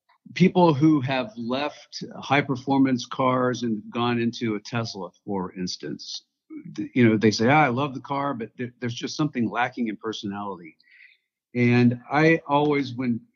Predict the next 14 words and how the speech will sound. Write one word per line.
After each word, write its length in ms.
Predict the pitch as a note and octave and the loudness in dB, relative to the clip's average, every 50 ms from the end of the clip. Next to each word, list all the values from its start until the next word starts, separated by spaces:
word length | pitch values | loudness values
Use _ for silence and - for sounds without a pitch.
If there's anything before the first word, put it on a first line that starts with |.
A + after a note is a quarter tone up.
| _ _ _ _ _ - | _ _ _ _ _ -10
talking 420 | - C3+ C#3 C3+ - C3 B2+ A#2+ | -6 -6 -6 -4 -4 -2 -2 -2
about 380 | A2+ G2 A#2 A#2 A#2 A#2+ A#2+ - _ _ _ _ _ _ - | -2 -4 -4 -4 -6 -6 -6 -10 _ _ _ _ _ _ -8
E 160 | C3+ B2+ B2 | -4 -4 -2
Vs, 540 | A2+ G#2+ B2 C3 B2+ A#2 A2+ A2 A2 - - _ - - | -2 0 0 0 0 0 0 -2 -4 -8 -16 _ 4 6
<clears throat> 160 | B3 G#3+ E3 | 6 6 6
say, 300 | C3+ - - C3 B2 B2+ | 4 2 2 2 2 4
"Okay, 400 | C#3+ D#3+ - C#3+ C3+ C#3 B2+ - - _ _ _ _ _ | 2 2 4 4 2 2 0 -2 -10 _ _ _ _ _
that, 180 | - B2+ A#2+ A#2 - _ | -4 -4 -4 -4 -6 _
that's 240 | - B2 A2+ A#2 - | -6 -4 -4 -4 -6
great. 480 | G#2+ - A2 A#2+ C#3 D3+ D#3 D#3 _ - | -6 -2 0 2 2 2 2 0 _ -10
The 80 | A2+ | -8
batteries 380 | F#2+ G2+ A2+ B2 B2+ C3+ B2+ A2+ | -6 -4 -2 -2 -2 -2 -2 -4
are 80 | A#2 A2 | -6 -8
great. 380 | F#2+ A2+ A#2+ B2 C3 - - | -6 -4 -2 -2 -2 -4 -6